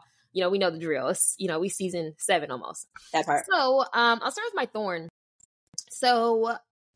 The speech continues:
Speaker 1: right when I came back from Houston, you know, I got my little scooter. So if y'all didn't know, I bought a scooter 'cause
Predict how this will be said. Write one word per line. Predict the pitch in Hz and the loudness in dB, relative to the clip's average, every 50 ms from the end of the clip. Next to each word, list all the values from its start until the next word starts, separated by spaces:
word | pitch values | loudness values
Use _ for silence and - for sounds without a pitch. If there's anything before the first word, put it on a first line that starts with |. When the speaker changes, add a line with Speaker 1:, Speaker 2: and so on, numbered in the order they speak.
| _ _ | _ _
Speaker 1:
right | 185 214 226 262 | -2 0 0 0
when | 349 403 | 0 -2
I | 427 403 | -4 -4
came | 427 427 | -4 -2
back | 349 330 349 339 - | -2 -2 -2 -4 -6
from | 427 403 - | -12 -14 -12
Houston, | - 165 - - - - 135 143 202 311 - _ _ _ _ _ _ _ _ _ _ _ _ _ | -12 -12 -12 -12 -12 -12 -10 -10 -10 -12 -12 _ _ _ _ _ _ _ _ _ _ _ _ _
you | 240 294 330 | -10 -4 0
know, | 302 | 0
I | 269 262 | 0 2
got | 254 262 247 | 0 0 -2
my | 233 226 | 0 -2
little | 226 226 247 | -2 -4 -6
scooter. | 262 - - 196 185 139 - 185 | -8 -10 -10 -8 -8 -8 -8 -12
So | 180 - 202 | -10 -10 -4
if | 196 | 0
y'all | 226 220 240 | 0 2 2
didn't | 302 349 349 311 | 2 0 0 0
know, | 294 285 302 381 - - _ _ _ _ _ _ _ _ - | -2 -2 -2 -4 -8 -14 _ _ _ _ _ _ _ _ 0
I | 202 208 202 196 | 2 2 2 2
bought | 190 180 156 185 | 0 -4 -6 -6
a | 240 | -6
scooter | - - - 254 247 254 294 330 - | -10 -10 -8 -8 -6 -6 -8 -8 -12
'cause | 220 180 | -16 -14